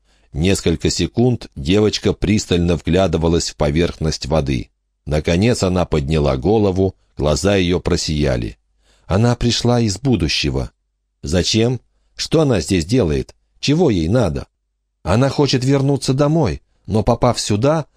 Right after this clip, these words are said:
она изменила ход событий". "Что это значит?"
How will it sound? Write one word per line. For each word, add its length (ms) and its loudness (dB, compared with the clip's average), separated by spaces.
она 360 2
изменила 480 2
ход 240 0
событий". 680 -2
"Что 300 -2
это 200 0
значит?" 540 -4